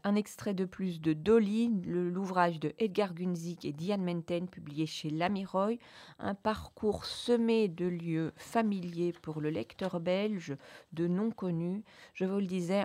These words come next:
un parcours unique avec en même temps une dimension universelle à découvrir. Donc, Dolly chez Lamiroy. Et puis, un autre ouvrage qui nous parle cette fois de Treblinka,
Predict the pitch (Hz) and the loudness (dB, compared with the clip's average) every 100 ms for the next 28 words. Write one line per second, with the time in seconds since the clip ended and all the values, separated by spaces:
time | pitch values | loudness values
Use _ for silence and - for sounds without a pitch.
0 | - 180 - 175 - - 185 - - 226 | -2 -4 0 -2 -4 -10 -8 -8 -6 0
1 | 208 190 214 214 - _ - 175 170 180 | 2 2 0 -4 -18 _ -6 -4 -2 -4
2 | - 151 147 156 - 170 165 170 196 165 | -2 -4 -2 -4 -4 -2 -2 -2 -2 -4
3 | - - 139 - 202 202 170 151 - 165 | -6 -8 -10 -6 -4 0 0 -2 -4 2
4 | 160 185 - - - - - 226 170 170 | 2 2 -4 -16 -20 -10 0 2 2 -2
5 | - 147 143 156 170 170 170 180 - - | -4 -4 -2 -2 -2 -6 -4 -4 -6 -14
6 | - 180 214 175 160 - _ - - - | -6 4 6 6 0 -8 _ -14 -8 -4
7 | 214 - - 202 196 151 156 113 90 - | -4 -4 -2 0 2 -2 -6 -8 -8 -14
8 | - _ - 202 202 - 226 226 - 202 | -20 _ -10 -8 -6 -4 -2 -2 -4 -4
9 | 196 196 247 254 - - 202 190 175 175 | 0 4 4 2 -2 -4 -2 -2 2 4
10 | 185 180 160 156 - _ _ - 208 214 | 4 0 -4 -4 -12 _ _ -8 -6 -4
11 | - 202 196 165 - 175 - - 180 170 | 2 2 2 -2 -4 -6 -8 -8 -4 -4
12 | 160 160 - 254 254 220 208 196 180 175 | -4 -4 -2 0 2 2 0 0 -2 -4